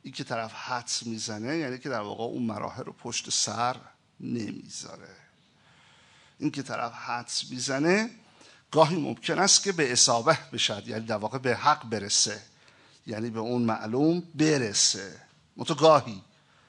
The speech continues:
چون همه حدسیات درست نیست.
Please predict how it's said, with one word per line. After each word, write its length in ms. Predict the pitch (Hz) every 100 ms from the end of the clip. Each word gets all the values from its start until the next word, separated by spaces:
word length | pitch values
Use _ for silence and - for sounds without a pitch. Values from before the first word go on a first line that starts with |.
| _ - _
چون 200 | - 160
همه 420 | 127 123 131 156 147
حدسیات 560 | 127 - 127 135 139
درست 600 | 127 139 170 - - - - - - _ -
نیست. 480 | 110 101 - -